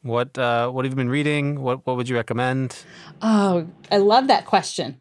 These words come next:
Speaker 2: Um, a couple of books that I have just finished. Um, one is a book by Jessica Lahey, who wrote The Gift of Failure. People know her for that book, but her book is called The Addiction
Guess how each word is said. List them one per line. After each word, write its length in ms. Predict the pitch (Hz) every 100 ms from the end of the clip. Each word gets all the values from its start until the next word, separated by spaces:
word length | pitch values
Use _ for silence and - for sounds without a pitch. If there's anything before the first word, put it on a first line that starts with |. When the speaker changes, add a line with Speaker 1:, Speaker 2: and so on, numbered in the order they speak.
| -
Speaker 2:
Um, 540 | 202 202 202 208 196
a 100 | 196
couple 320 | - 262 302 285
of 100 | 214
books 300 | 202 202 -
that 120 | 220
I 100 | 180
have 200 | 190 165
just 640 | - 220 226 226 - - - -
finished. 580 | - - 220 175 180 - _
Um, 340 | 208 240 214 214
one 200 | 247 294
is 200 | 277 226
a 60 |
book 260 | 220 226 220
by 100 | 185
Jessica 460 | 175 196 185 220 254
Lahey, 600 | 220 165 160 190 320 - _
who 340 | - 220 214 214
wrote 580 | 190 214 208 208 - -
The 80 | -
Gift 260 | 202 214 -
of 120 | 190
Failure. 500 | - 170 185 240 349 -
People 240 | 214 214 196
know 260 | 185 175
her 140 | 190 208
for 100 | 208
that 220 | 202 185
book, 160 | 247 - - - _
but 120 | 226
her 100 | 208
book 260 | 208 240 240
is 120 | 185
called 240 | - 226 180
The 120 | 214
Addiction 640 | 185 170 214 214 - 285